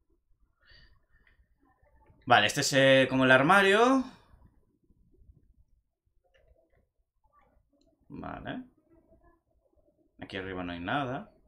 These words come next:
Mira qué bien se ve. Mira, mira el arbolito ese, ese que se, ¡oh! La estrellita, chaval. Qué guapo. Vale, puedo saltar de aquí también, ¿eh? ¿Pero me muero si me caigo a una? No. Vale.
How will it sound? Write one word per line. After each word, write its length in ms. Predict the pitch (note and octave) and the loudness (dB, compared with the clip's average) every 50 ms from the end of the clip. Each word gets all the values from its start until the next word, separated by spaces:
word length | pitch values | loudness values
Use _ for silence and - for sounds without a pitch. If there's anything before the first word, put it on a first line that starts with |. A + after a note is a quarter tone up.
| - - _ _ _ _ _ _ | -20 -20 _ _ _ _ _ _
Mira 120 | - F3+ F#3+ | -6 -2 0
qué 100 | A#3 A#3 | 0 0
bien 160 | A#3 A3 G3+ | 0 0 0
se 140 | - G#3+ G#3 | 0 0 0
ve. 100 | G3+ - | 0 2
Mira, 180 | E3 F3+ A#3 B3 G3 F3+ | 4 4 4 4 4 2
mira 160 | F#3 G3+ A#3+ | 2 2 4
el 80 | C#4+ | 6
arbolito 480 | D4 C#4 C4 C4 C4 B3+ B3+ B3 B3 B3 | 6 6 6 4 2 2 0 0 0 0
ese, 240 | A#3+ A#3+ A#3+ A#3 - - G#3 | 0 0 0 -4 -4 -4 -2
ese 220 | G#3 - A3+ G#3 | -2 -2 -2 -2
que 80 | - G#3+ | -4 -6
se, 120 | - - - | -6 -2 4
¡oh! 420 | G#3 F#4 B4 C5 B4+ G#4 C#4 A3+ | 6 10 10 12 12 10 8 8
La 140 | G#3 G3 F3+ | 4 4 2
estrellita, 480 | F3 - D#3+ D#3+ E3+ A3+ C4+ B3 F#3+ D#3 | 2 0 0 -2 -2 -2 -2 -2 -2 0
chaval. 580 | - D3 C#3+ E3+ G#3+ A3+ D#3+ C3 A2+ A#2 - - - - - _ _ - _ - _ _ _ - | 2 2 4 4 4 4 4 2 0 -4 -8 -16 -20 -20 -20 _ _ -20 _ -20 _ _ _ -18
Qué 60 | A#2+ | -12
guapo. 440 | G#2 A2 C3 - - F2+ - _ - _ _ _ _ _ _ _ _ _ | -8 -8 -8 -8 -8 -14 -16 _ -20 _ _ _ _ _ _ _ _ _
Vale, 240 | - C#3 D3+ C3+ A#2 G#2+ | 0 2 2 4 2 0
puedo 120 | C3+ C#3+ | -4 -4
saltar 280 | - E3 D#3 F3 F#3 F#3 | -4 -4 -4 -4 -4 -4
de 60 | D3+ | -4
aquí 160 | G#2+ G#2+ G2+ | -6 -6 -8
también, 360 | F2+ F2 F#2 B2+ F3+ C3+ G2 | -10 -8 -8 -8 -8 -10 -10
¿eh? 140 | B2 A2+ - _ _ _ - | -12 -16 -20 _ _ _ -12
¿Pero 120 | G#2+ G#2+ | -10 -8
me 100 | G#2+ G#2+ | -8 -6
muero 360 | G#2+ A#2 D3+ G#3+ D4 F#4+ F#4 | -4 -4 -2 -2 -2 -4 -6
si 100 | - E3+ | -8 -8
me 100 | D#3 D#3+ | -6 -4
caigo 220 | E3 D#3+ E3 E3 D#3+ | -4 -2 -2 -2 -4
a 60 | D#3+ | -4
una? 420 | D#3+ E3 D#3+ D#3+ D#3 D#3 D#3 - - - | -4 -4 -4 -4 -4 -6 -8 -12 -16 -18
No. 180 | - - - _ - - - _ _ _ _ _ _ | -18 -18 -18 _ -20 -20 -20 _ _ _ _ _ _
Vale. 180 | - - - | -16 -16 -16